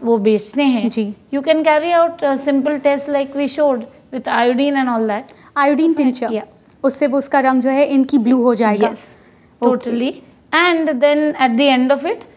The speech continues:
Speaker 1: आपके सेंसेस पे फुल्ली डिपेंड कीजिए।
Speaker 2: करेक्ट।
Speaker 1: The organoleptic, मतलब नेचर ने ही आपको
Speaker 2: हम्म।
Speaker 1: not only five senses tangible दिए हैं,
Speaker 2: करेक्ट।
Speaker 1: एक सिक्स सेंस भी दिया है, इंट्यूशन।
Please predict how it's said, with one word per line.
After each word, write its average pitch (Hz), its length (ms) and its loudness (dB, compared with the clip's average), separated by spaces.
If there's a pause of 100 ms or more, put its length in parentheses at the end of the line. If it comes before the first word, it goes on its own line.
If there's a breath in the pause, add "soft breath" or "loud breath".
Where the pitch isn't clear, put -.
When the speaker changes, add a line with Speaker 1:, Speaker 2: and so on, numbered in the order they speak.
(200 soft breath)
Speaker 1:
आपके 240 360 0
सेंसेस 262 720 0
पे 254 280 2
फुल्ली 240 460 -4
डिपेंड 202 460 -4
कीजिए। 214 440 -10
Speaker 2:
करेक्ट। 202 320 -14 (220 soft breath)
Speaker 1:
The 269 200 0
organoleptic, 254 1000 0
मतलब 254 300 -2
नेचर 269 520 0
ने 359 180 -2
ही 381 60 -2
आपको 320 520 -2
Speaker 2:
हम्म। 254 420 -2
Speaker 1:
not 247 220 0
only 349 280 0
five 262 420 0
senses 233 600 -2 (240)
tangible 226 800 0
दिए 220 120 -2
हैं, 220 300 -2
Speaker 2:
करेक्ट। - 460 -16
Speaker 1:
एक 277 140 -2
सिक्स 359 320 -2
सेंस 294 340 2
भी 302 140 -2
दिया 269 220 4
है, 330 160 0
इंट्यूशन। 247 580 0